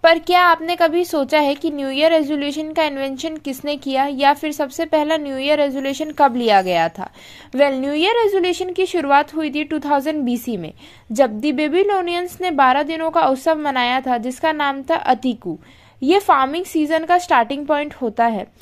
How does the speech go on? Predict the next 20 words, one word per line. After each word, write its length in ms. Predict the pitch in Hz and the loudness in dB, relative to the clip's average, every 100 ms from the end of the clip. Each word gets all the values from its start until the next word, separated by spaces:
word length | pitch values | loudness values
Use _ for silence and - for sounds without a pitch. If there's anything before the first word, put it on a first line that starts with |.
| - - - | -20 -20 -8
जब 220 | 226 320 349 | 4 4 4
फार्मर्स 640 | 359 285 269 302 359 349 330 - _ | 4 4 4 2 0 -2 -16 -16 _
पौधे 340 | 294 254 240 302 | 6 6 6 4
लगाते 480 | 254 202 180 180 170 | 4 4 0 -4 -8
थे। 80 | 175 _ - _ _ | -14 _ -20 _ _
किंग्स 260 | 320 359 - | -2 -2 -2
को 140 | 415 | -2
क्राउन 340 | 403 349 294 330 | 2 4 4 4
ऑफर 280 | 320 339 330 | 2 0 -2
किया 300 | 294 277 294 | 2 2 4
जाता 300 | 285 269 269 | 2 -2 -4
था, 180 | 277 | -2
प्रॉमिस 500 | 302 - 277 262 339 | -4 2 2 2 -4
किए 240 | - 320 330 | -4 -2 2
जाते 300 | 269 247 294 | 2 0 -2
थे 180 | 311 302 | -4 -4
to 140 | 339 330 | -4 -2
pay 120 | 277 240 | -2 -2
the 120 | 269 | -2
debt, 300 | 196 - | -4 -6